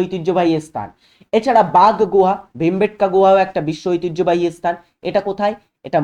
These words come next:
মধ্যপ্রদেশে অবস্থিত, বাঘ and ভীমবেটকা। তো বাঘ ভীম কোথায়? এটা মধ্যপ্রদেশে। উদয়গিরি খণ্ডগিরি, উদয়গিরি খণ্ডগিরি in ওড়িশা। বোরা গুহা, উন্দাবল্লী গুহা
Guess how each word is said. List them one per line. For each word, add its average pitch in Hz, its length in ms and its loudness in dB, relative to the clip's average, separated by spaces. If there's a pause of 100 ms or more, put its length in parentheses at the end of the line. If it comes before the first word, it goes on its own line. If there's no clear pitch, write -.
মধ্যপ্রদেশে 180 680 -2 (100)
অবস্থিত, 160 320 -8 (200)
বাঘ 208 180 4 (260)
and 156 200 0
ভীমবেটকা। 180 560 -2 (300)
তো 151 40 -6 (120)
বাঘ 196 140 4 (160)
ভীম 226 160 0 (120)
কোথায়? 247 280 0 (300)
এটা 247 200 -4
মধ্যপ্রদেশে। 151 640 -4 (360)
উদয়গিরি 254 480 2 (100)
খণ্ডগিরি, 185 520 -4 (420)
উদয়গিরি 190 440 0 (120)
খণ্ডগিরি 190 540 -4 (400)
in 262 80 -2 (380)
ওড়িশা। 190 360 0 (480)
বোরা 220 260 6 (100)
গুহা, 214 260 2 (680)
উন্দাবল্লী 214 520 2 (100)
গুহা 185 220 2